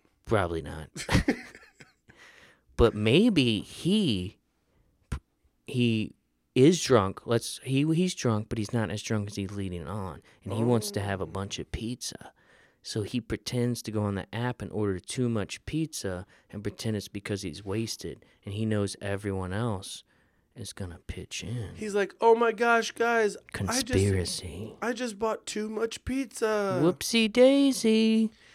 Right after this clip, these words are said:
Speaker 1: And we're all
Speaker 2: Actually
Speaker 1: like, "It's okay, dude." And he's like, "No, seriously, this is ridiculous. How did I buy this much pizza?"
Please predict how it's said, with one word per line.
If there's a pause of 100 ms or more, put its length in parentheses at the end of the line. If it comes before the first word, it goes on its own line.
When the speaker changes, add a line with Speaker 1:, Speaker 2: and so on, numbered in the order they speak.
(160)
Speaker 1:
And
we're
all
Speaker 2:
Actually
Speaker 1:
like,
"It's
okay,
dude."
And
he's
like,
"No,
seriously,
this
is
ridiculous.
How
did
I
buy
this
much (100)
pizza?"